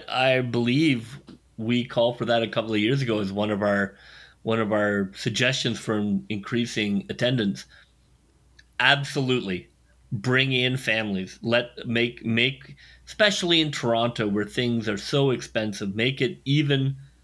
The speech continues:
more, um, appealing for a family of three or four. You know, if you go to the Leafs, it's gonna cost you seven hundred dollars. If you go to the movies, it's gonna cost you two hundred fifty dollars.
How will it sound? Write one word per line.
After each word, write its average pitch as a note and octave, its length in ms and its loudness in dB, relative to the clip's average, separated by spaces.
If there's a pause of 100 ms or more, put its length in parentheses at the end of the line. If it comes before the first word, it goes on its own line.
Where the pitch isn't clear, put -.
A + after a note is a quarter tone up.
(160)
more, B2 720 2 (400)
um, G2 560 0 (420)
appealing A#2+ 640 0 (300)
for A#2 180 0
a G#2+ 60 0
family A2 600 0 (200)
of G2 260 0
three G#2+ 540 0
or F#2+ 120 -2
four. G2+ 600 -2 (240)
You G#2+ 80 -6
know, G#2 100 -4
if G2+ 140 -6
you A2 80 -6
go A#2+ 180 2
to G#2+ 60 -2
the G#2 140 -2
Leafs, B2+ 420 0
it's G2+ 100 -8
gonna G#2 220 -4
cost G2+ 280 -2
you G#2+ 60 -6
seven G2+ 300 -2
hundred G2 280 -2
dollars. A2 580 0
If G2 180 -6
you G2 120 -2
go A2 180 -2
to A2+ 60 -2
the G#2+ 80 0
movies, A2 540 0
it's G2 80 -8
gonna G2 220 -6
cost G2 340 -8
you F#2+ 120 -10 (460)
two C3+ 180 2
hundred G2 320 0
fifty B2+ 320 -2
dollars. G2+ 640 0